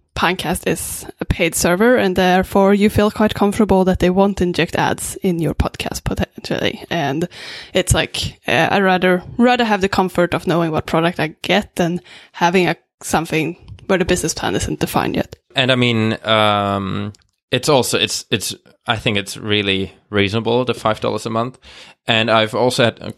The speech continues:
Speaker 2: few questions to support, and they usually got back to me within half an hour, which is really good too. So Anchor usually has a day or two turnaround because I guess support, especially for a smaller podcast, is not as high priority.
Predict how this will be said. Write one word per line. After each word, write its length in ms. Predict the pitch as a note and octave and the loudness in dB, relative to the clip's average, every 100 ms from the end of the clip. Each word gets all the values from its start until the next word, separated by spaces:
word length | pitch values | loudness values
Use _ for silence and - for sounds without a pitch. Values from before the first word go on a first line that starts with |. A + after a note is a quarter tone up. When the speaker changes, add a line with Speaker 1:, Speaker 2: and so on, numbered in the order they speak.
| - | -14
Speaker 2:
few 160 | - C3 | -6 -2
questions 500 | - A#2 - A2+ - | 0 0 0 -4 -2
to 140 | B2+ | -2
support, 440 | - A2+ B2+ B2+ A#2+ | -2 -2 2 2 2
and 140 | A#2+ | 0
they 60 | G#2 | 0
usually 320 | G#2 G#2 - | 0 0 0
got 160 | G#2 G2 | 0 0
back 180 | F2 - | -2 0
to 100 | A2+ | 0
me 140 | G#2+ | 2
within 240 | G2+ G2 | 2 0
half 240 | G2 G2+ - | 2 0 0
an 60 | |
hour, 340 | G2 F#2+ C3 D#3+ _ | 0 2 0 -2 _
which 180 | - - | -6 -4
is 320 | F2+ - - - | -4 -6 -12 -10
really 300 | A2 G2 G2 | -2 0 2
good 180 | F2+ - | -2 -2
too. 300 | G2 A2+ C3+ _ | -2 -2 -6 _
So 240 | - - | -2 0
Anchor 320 | - F#2+ G3 | 2 0 0
usually 300 | F#3+ G2 F#2 | 0 -2 -2
has 120 | F#2 | -2
a 80 | F#2+ | 0
day 180 | F#2 F2+ | 0 0
or 100 | F2 | 0
two 260 | F2+ G2+ G2 | -2 -2 -2
turnaround 600 | - B2 C3+ G#2+ G2 F#2+ | 0 0 2 2 2 0
because 520 | G2 F#2+ F#2 F#2+ - - | -4 -2 -2 -4 -10 -8
I 100 | - | -4
guess 180 | F#2 F2+ | -2 -2
support, 600 | - G2 - F#2+ G2 F#2 | -2 -2 2 2 2 2
especially 420 | C2+ - F2+ - | -2 -2 -2 -2
for 140 | - D#2+ | -2 -2
a 20 | |
smaller 300 | - F#2 F2 | 0 0 0
podcast, 580 | - - - C2+ - - | -2 -4 -2 -2 -4 -8
is 220 | C#2 - | -10 -6
not 240 | - C2 | -4 -2
as 220 | - C#2+ - | -2 -2 -2
high 180 | F#2 | -2
priority. 640 | C2 - G2 B2+ F2+ E2+ D2+ | -2 0 2 2 0 -4 -4